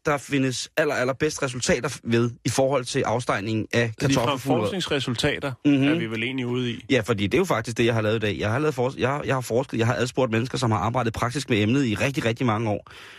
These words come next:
Speaker 1: Og der vil de altså sige, at... Øh, det
Speaker 2: Det
Speaker 1: er
Speaker 2: er
Speaker 1: ligesom,
Speaker 2: også
Speaker 1: når man
Speaker 2: vildt
Speaker 1: laver
Speaker 2: at ringe op. Altså, havde du siddet der i, øh, Hvem vil være millionær? Nej, Jeopardy, eller hvad det er, det hedder.
Speaker 1: Jeopardy.
Speaker 2: Sku-,
Speaker 1: Hvem vil
Speaker 2: sku-,
Speaker 1: være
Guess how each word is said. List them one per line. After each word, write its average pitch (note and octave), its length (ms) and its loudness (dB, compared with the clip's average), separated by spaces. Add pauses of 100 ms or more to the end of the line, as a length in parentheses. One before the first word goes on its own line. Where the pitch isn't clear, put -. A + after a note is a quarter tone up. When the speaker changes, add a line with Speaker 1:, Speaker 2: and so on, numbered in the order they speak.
(300)
Speaker 1:
Og C3 120 0
der E3+ 80 4
vil F#3 100 0
de E3+ 80 2
altså C#3+ 180 -2
sige, D3 360 0
at... C3 260 2
Øh, C3+ 60 2
det A2 680 0 (2250)
Speaker 2:
Det C#3+ 120 4
Speaker 1:
er D3 40 0
Speaker 2:
er C#3+ 40 0
Speaker 1:
ligesom, D3 40 2
Speaker 2:
også C#3 120 0
Speaker 1:
når D3 140 0
man C3+ 40 0
Speaker 2:
vildt B2+ 80 0
Speaker 1:
laver A#2+ 160 0
Speaker 2:
at A2 80 -8
ringe G#2+ 220 -4
op. A2 120 -4 (100)
Altså, G2+ 300 -4 (260)
havde A2+ 140 2
du A2 80 -2
siddet B2 300 0
der A#2+ 180 2
i, G#2+ 360 0
øh, G2 60 0
Hvem A2 180 0
vil A2 80 -6
være G#2+ 180 0
millionær? G2+ 540 0 (720)
Nej, A2 180 0 (100)
Jeopardy, C3 380 0 (160)
eller G#2 180 0
hvad G#2+ 160 2
det A2 80 2
er, G#2+ 60 0
det G#2+ 100 -2
hedder. G#2 220 0 (440)
Speaker 1:
Jeopardy. A2 300 2
Speaker 2:
Sku-, - 180 -4 (100)
Speaker 1:
Hvem B2 140 4
vil C3 60 4
Speaker 2:
sku-, B2 40 0
Speaker 1:
være A#2 140 2